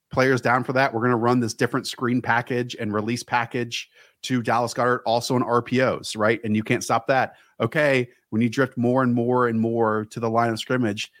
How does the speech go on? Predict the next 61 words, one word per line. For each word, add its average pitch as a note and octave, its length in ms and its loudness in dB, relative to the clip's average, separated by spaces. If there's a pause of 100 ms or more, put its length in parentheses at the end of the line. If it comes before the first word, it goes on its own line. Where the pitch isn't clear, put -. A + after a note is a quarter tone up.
(100)
then G#2+ 120 -2
now A2+ 140 4
we B2 80 2
have A2 140 0
A A2+ 160 2
J B2+ 140 4
Brown A2 440 2
and G2+ 100 -4
Devontae A2 400 0
Smith A2 360 -4
to F#2+ 100 -2
beat G#2 240 -4
you A2 220 -2 (260)
outside A#2 280 0
the A#2 80 2
numbers G#2+ 340 0
and G2 100 -2
twenty G#2+ 220 0
plus G#2 240 -2
yards G2+ 220 2
down G2 120 0
the F#2 80 -2
field. G2+ 420 0 (840)
I A#2+ 60 2
just C3 120 2
haven't F#3+ 120 2
really A2+ 140 2
seen B2 240 0
that G2+ 120 0
in F2 60 -8
the F2 40 -2
last E2+ 200 -2
three E2 140 -8
weeks E2 260 -8
as D#2 140 -10
much, - 400 -14 (160)
you F#2+ 100 2
know? A2 240 2 (240)
And G#2+ 80 -2
maybe A#2+ 220 2
that's G#2 340 0
playing G2 300 -2
too - 120 -6
much F#2 220 -4
in - 80 -6
my F2+ 120 0
head F#2 200 0
here. F2+ 180 -2
With E2+ 140 -8
the - 80 -18
forty-niners, G#2+ 760 0 (420)
I A#2 80 2
would A#2 140 2
say A#2 100 2
their G2+ 120 2
past - 560 0 (800)
five, G#2+ 460 2
six - 260 0
weeks A2+ 300 0
has F#2 160 -2
been G2 260 2